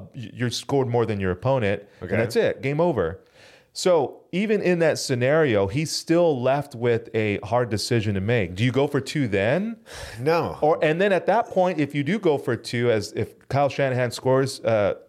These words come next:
Speaker 1: Niners go down, they score, they go for two, and they, they miss or they don't get it. Now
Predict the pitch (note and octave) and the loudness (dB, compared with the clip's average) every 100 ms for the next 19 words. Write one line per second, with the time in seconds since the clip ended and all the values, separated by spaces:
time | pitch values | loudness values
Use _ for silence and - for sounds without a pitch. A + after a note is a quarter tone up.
0 | - A#2+ C#3 C#3 C3+ A#2+ A#2 A2+ - B2 | -6 -2 -2 -2 0 2 2 0 -2 0
1 | A#2+ A#2+ - - _ A#2+ B2+ C3+ A#2 - | 2 2 -2 -20 _ -2 0 0 0 -2
2 | E3 D#3 G2+ G#2+ A2+ G#2 G2+ - _ G#2+ | 0 2 2 0 -2 0 -2 -4 _ -2
3 | F#2 E2+ G2+ D#3+ A#2+ A2+ - A2 G2+ A2 | -2 -2 0 2 2 0 0 0 2 0
4 | G#2+ F#2 C3 A#2+ G2+ - - _ - A#2 | 0 0 2 2 0 -2 -12 _ -4 0
5 | C3 C#3+ D3 C#3+ | 0 2 0 -2